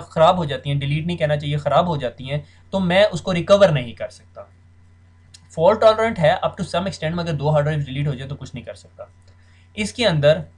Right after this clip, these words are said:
rate level one plus zero के अंदर ये भी delete हो जाए, ये भी delete हो जाए तो मैं recover कर सकता हूँ, until unless ऐसे deletion ना हो।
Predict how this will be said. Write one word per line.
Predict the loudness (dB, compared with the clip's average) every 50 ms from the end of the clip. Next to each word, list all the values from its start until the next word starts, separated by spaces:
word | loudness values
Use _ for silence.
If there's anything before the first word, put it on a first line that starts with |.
| -20 -20 -20 -20 _ _ _ _ _ _ _
rate | -4 -2 -2 -2 4
level | 4 4 4 4 0
one | 0 -2 -2
plus | -2 -2 -2 -2
zero | -2 -2 -2 -4 -4
के | -4 -4
अंदर | -4 -4 -4 -6
ये | -4 -4 -4 -4 -4
भी | -4 -6
delete | -6 -6 -6 -6 -6 -6
हो | -6
जाए, | -6 -6
ये | -6 -6 -6
भी | -6 -8
delete | -8 -6 -6 -6 -6 -6
हो | -8 -6
जाए | -6 -6 -8 -8 -12 _ _ _ _ _ _ -4
तो | 2
मैं | 2 2
recover | 2 2 0 0 0 0 0
कर | -2 -6
सकता | -6 -8 -20 _ _ -20
हूँ, | -20 -20 -20 -20 -20 -20 _ _ _ _ _ _ _ _ _ _
until | 0 0 0 0 0 0
unless | 0 0 0 -2 -4 -6 -14 _ _ _ _ 4
ऐसे | 4 4 4 -2 -2
deletion | 0 0 0 0 0 -2 -4 -4
ना | -4 -8
हो। | -10 -12 -16 -20